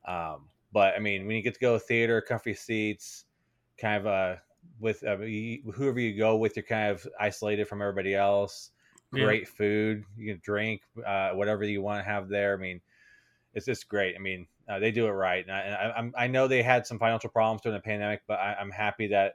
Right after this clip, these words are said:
Speaker 1: everything's getting a little bit back to normal, and they're getting some business coming back. So, um, I am looking forward to that. So,
Speaker 2: Oh, yeah.
Speaker 1: um, yeah. The only other thing, I know you once again haven't watched, but Fear the Walking Dead.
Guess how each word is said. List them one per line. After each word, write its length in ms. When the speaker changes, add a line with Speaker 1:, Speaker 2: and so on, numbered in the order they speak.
Speaker 1:
everything's 400
getting 140
a 60
little 120
bit 100
back 140
to 80
normal, 260
and 100
they're 120
getting 180
some 140
business 260
coming 180
back. 260
So, 420
um, 180
I 80
am 100
looking 220
forward 220
to 80
that. 260
So, 160
Speaker 2:
Oh, 100
yeah. 460
Speaker 1:
um, 160
yeah. 220
The 140
only 160
other 140
thing, 340
I 100
know 320
you 240
once 220
again 220
haven't 180
watched, 420
but 240
Fear 120
the 80
Walking 320
Dead. 300